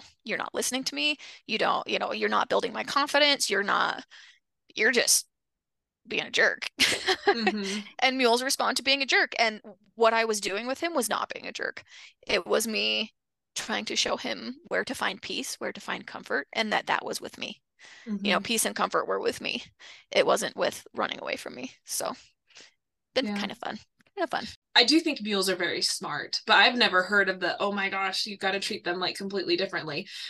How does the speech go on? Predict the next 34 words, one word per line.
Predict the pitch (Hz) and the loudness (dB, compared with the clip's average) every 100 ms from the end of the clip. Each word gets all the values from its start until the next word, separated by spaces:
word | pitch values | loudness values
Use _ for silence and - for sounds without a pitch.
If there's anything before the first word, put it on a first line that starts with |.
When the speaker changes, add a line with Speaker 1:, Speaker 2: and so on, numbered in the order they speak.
| - | 4
Speaker 2:
I've | 220 202 | 4 6
just | 190 - - _ | 4 2 -2 _
known | 202 214 196 185 | -2 4 4 4
that | 170 | 2
these, | 196 196 190 | 2 0 0
they're | 190 185 180 | 2 4 4
always | 190 190 | 2 0
very | 190 165 | 0 0
intelligent, | 156 - 180 190 190 - | 0 -2 -2 0 0 -2
and | |
the | 180 | -2
ones | 185 190 | 0 0
that | 196 180 | 2 4
I've | 175 185 - - _ | 4 0 -6 -20 _
worked | 202 190 - | -2 0 0
with | 190 190 | 0 2
or, | 185 180 - - - - | 2 0 -2 -14 -16 0
or | 214 | 2
seen | 202 214 202 190 202 | 4 6 4 0 0
that's | 196 190 | 2 2
been | - 190 | 0 -2
more | 185 175 | -2 -4
of | - | -4
the | 180 | -6
case | 196 202 196 | -2 -2 -4
is | 185 | -4
they | 170 | -2
just, | 175 180 185 - | 0 -2 -2 -4
they | 165 | -4
pick | 196 196 | -4 -6
up | - | -4
things | 180 185 | -6 -6
pretty | - 170 147 | -6 -8 -8
quickly. | - 160 208 247 277 | -10 -10 -6 -6 -6